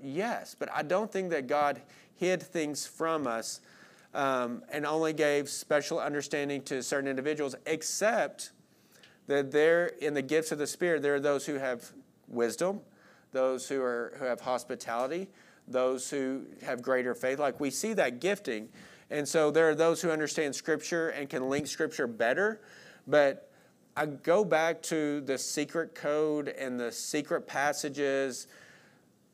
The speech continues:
Jesus himself said that even he didn't know, that only God the Father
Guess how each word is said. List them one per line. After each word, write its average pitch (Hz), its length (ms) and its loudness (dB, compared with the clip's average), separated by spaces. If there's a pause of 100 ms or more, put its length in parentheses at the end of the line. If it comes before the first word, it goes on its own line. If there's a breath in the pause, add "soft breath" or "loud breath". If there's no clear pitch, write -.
(120)
Jesus 185 460 0
himself 156 480 0
said 120 580 0 (480)
that 127 240 -2
even 147 320 -2
he 160 240 -4
didn't 131 500 -4
know, 95 440 -4
that 127 240 -2
only 156 460 -2
God 131 540 0 (260)
the 120 120 -6
Father 117 540 0